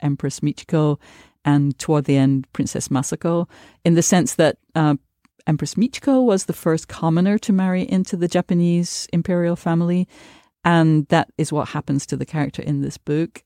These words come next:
Um, and so there's a lot of, like, I don't know if it's having grown up in Britain, even though I, of course, as I always mention in my multiple mentions of the royal family, I am a Republican, but there's still something really fascinating <laughs> about those buggers.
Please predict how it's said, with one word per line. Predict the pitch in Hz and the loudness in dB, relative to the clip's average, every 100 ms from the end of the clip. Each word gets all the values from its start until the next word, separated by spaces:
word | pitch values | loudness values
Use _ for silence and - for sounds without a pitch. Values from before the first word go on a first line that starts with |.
| - | -4
Um, | 160 147 143 - - | 0 0 -2 -10 -2
and | 254 | 2
so | 262 285 | 2 4
there's | 294 | 2
a | 269 | 4
lot | 247 247 247 | 4 4 4
of, | 262 - - - _ - | 2 0 -12 -20 _ -4
like, | 202 - | -2 0
I | 226 | 0
don't | 233 226 | 2 2
know | 214 208 | 2 2
if | 208 | 0
it's | 185 - | -2 -2
having | 196 180 | 0 0
grown | 180 170 | 2 0
up | 170 | 0
in | 165 | -2
Britain, | 160 160 165 160 - | 0 0 0 0 -2
even | 160 160 | -2 2
though | 160 151 139 - - | 2 2 -2 -6 -20
I, | - | -20
of | 147 - | -18 -4
course, | 185 185 - - | 0 0 -2 -8
as | 165 | -4
I | 160 160 | -2 0
always | 151 | 0
mention | 160 156 - 151 156 - - | 2 2 2 0 -2 -4 -2
in | 156 | 0
my | 147 147 - - | 2 0 -4 -2
multiple | 165 160 160 165 | 0 0 -2 0
mentions | 151 147 147 151 | 2 2 0 -2
of | 147 | -2
the | 147 | -2
royal | 147 143 | -2 -2
family, | 160 143 139 - - - _ _ _ | -2 -2 -2 -4 -14 -20 _ _ _
I | 185 | 2
am | 180 202 | 4 6
a | 254 | 6
Republican, | 285 262 277 214 160 160 135 - | 4 4 2 4 2 0 -2 -4
but | 147 185 156 - - - _ _ _ _ _ _ | 0 2 2 0 -10 -16 _ _ _ _ _ _
there's | - | -16
still | - 208 | -8 -6
something | 220 233 240 233 | -2 -2 0 0
really | 190 196 | 0 -2
fascinating | - - 143 160 185 - 247 196 | -4 -6 -4 0 0 2 0 0
<laughs> | |
about | 180 - | -2 -2
those | 175 165 _ - | -2 -4 _ -2
buggers. | 175 175 185 - | 0 2 0 -2